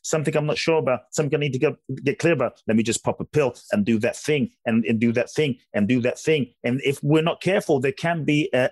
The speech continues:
an addictive reaching outside of oneself to reach for that vibration, to reach for that opening and, and that relationship with it, where we start doing it, like, hundreds of times. I know people that have done,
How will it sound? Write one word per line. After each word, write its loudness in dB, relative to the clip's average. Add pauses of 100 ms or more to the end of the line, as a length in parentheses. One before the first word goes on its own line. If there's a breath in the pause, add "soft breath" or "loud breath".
an 2
addictive 0
reaching 0
outside 0
of 0
oneself 0
to 0
reach -2
for 2
that -2
vibration, 0
to -2
reach 0
for -4
that 2
opening 0 (320 loud breath)
and, 0
and 2
that 0
relationship 2
with 0
it, -4 (680 soft breath)
where 2
we 0
start 0
doing 0
it, -2
like, -2
hundreds 0
of -6
times. -2 (240)
I 0
know 2
people 0
that 2
have -2
done, 0